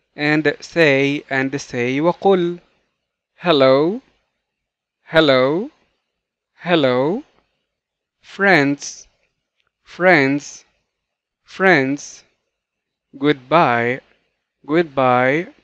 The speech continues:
goodbye. وعندنا تلات صور هنا يا أصحابي بتوضح لنا يعني إيه كلمة friends أو، أو يعني إيه كلمة أصدقاء.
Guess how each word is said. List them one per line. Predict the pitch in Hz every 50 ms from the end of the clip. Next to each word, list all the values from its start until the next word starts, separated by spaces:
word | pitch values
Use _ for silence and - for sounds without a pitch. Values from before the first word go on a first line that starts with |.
| _ _ _ _ _ _ _ _ _ _ -
goodbye. | 143 160 170 151 139 165 175 165 139 123 120 120 120 - - _ _ _ _ _ _ _ _ _ _ _ _ _ _ _ -
وعندنا | 143 160 160 160 165 170 - - 226 208
تلات | - - 151 151 165 165 -
صور | - - 139 147 151 151 147
هنا | 139 139 143 147 147
يا | 147 143 143
أصحابي | - - - - 127 135 139 160 180 175
بتوضح | 156 139 127 - - 123 117 117 127 123 - -
لنا | 143 160 185 190
يعني | 190 190 175 156 147 143
إيه | 143 151 156 151 -
كلمة | 156 143 139 139 147 - - - -
friends | 135 127 127 135 139 - - -
أو، | 131 131 127 127 127
أو | 135 131
يعني | 127 117 117 120 123
إيه | 135 151 165 165 -
كلمة | 165 160 147 139 147 160 - -
أصدقاء. | - 156 156 151 156 156 - - 123 120 127 156 -